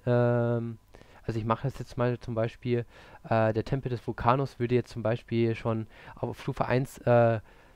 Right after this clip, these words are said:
zehn Prozent auf Ordnung durch Gesetz geben. Ich vergesse das aber beim Zei-, bei der zweiten Ausbaustufe, dann ist der Wert natürlich weg. Das heißt, der Tempel bringt de-, de-, erf-, die erforderlich, den erforderlichen Bonus nicht mehr. Das heißt, ihr müsstet,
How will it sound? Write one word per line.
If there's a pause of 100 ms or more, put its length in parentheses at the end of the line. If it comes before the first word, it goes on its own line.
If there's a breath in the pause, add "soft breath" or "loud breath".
zehn
Prozent
auf
Ordnung
durch
Gesetz
geben. (220 loud breath)
Ich
vergesse
das
aber
beim
Zei-, (120)
bei
der
zweiten
Ausbaustufe,
dann
ist
der
Wert
natürlich
weg. (140)
Das
heißt,
der
Tempel
bringt (140)
de-,
de-,
erf-,
die
erforderlich, (280 loud breath)
den
erforderlichen
Bonus
nicht
mehr. (380 loud breath)
Das
heißt,
ihr
müsstet,